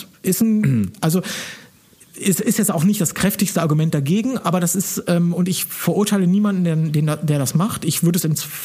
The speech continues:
wahrscheinlich dann auch machen, aber ich sage nur, man sollte es mal überlegen und wenn man's macht, dann sollte man, sollte man's bewusst machen. Also man, einem,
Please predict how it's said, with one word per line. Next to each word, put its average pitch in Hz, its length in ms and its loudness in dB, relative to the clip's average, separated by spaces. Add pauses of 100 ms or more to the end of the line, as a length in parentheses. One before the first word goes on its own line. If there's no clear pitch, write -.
(400)
wahrscheinlich 151 400 2
dann 143 120 0
auch 185 220 0
machen, 214 300 0 (220)
aber 165 400 0
ich 160 120 -2
sage 175 220 2
nur, 180 140 2
man 175 140 2
sollte 175 260 0
es - 300 -8 (120)
mal 165 260 0
überlegen 170 440 2
und 165 160 0
wenn 175 100 2
man's 196 220 0
macht, 196 240 0
dann 165 120 2
sollte 160 220 0
man, 160 320 0 (220)
sollte 165 240 2
man's 156 180 0
bewusst 143 440 0
machen. 117 240 0
Also 127 200 0
man, 143 200 0
einem, 151 360 0